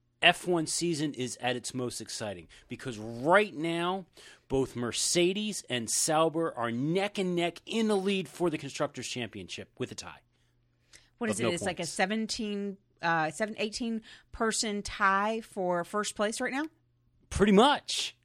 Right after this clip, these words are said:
Speaker 2: Wow.
Speaker 1: <laughs>
Speaker 2: I have never had a more exciting season that just started.
Speaker 1: Yeah, well, it's the be-, it, it's either that or the Williams Martini Racing Store is back open again.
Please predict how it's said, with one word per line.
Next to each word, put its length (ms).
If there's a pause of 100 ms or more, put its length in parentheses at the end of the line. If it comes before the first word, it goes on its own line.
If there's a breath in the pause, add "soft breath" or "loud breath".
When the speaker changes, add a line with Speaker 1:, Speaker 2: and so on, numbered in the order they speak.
(380)
Speaker 2:
Wow. 380 (420)
Speaker 1:
<laughs> 420
Speaker 2:
I 140
have 220
never 560
had 260
a 60
more 240
exciting 420
season 460 (540 loud breath)
that 340
just 200
started. 340 (680)
Speaker 1:
Yeah, 160
well, 280 (960 soft breath)
it's 120
the 160 (160)
be-, 80
it, 80 (240 loud breath)
it's 400
either 320
that 420 (720 soft breath)
or 460 (960 soft breath)
the 120
Williams 380
Martini 380
Racing 340
Store 260
is 80
back 320
open 280
again. 260